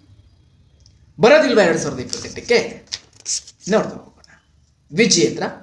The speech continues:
ಬಿಗ್ ಪ್ಲಾನ್ ಏನು, ಏನ್ ಮಾಡ್ಕೊಂಡಿದ್ದಾರೆ. ವಿಜಯೇಂದ್ರ ಅವರಿಗೆ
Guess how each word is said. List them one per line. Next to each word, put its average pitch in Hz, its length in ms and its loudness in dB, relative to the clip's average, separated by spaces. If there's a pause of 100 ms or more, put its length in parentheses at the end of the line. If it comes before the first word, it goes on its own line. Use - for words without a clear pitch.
ಬಿಗ್ 165 380 -2
ಪ್ಲಾನ್ 135 300 -2
ಏನು, - 480 -14
ಏನ್ 285 200 4
ಮಾಡ್ಕೊಂಡಿದ್ದಾರೆ. - 680 -16 (1800)
ವಿಜಯೇಂದ್ರ 302 520 6
ಅವರಿಗೆ 202 540 2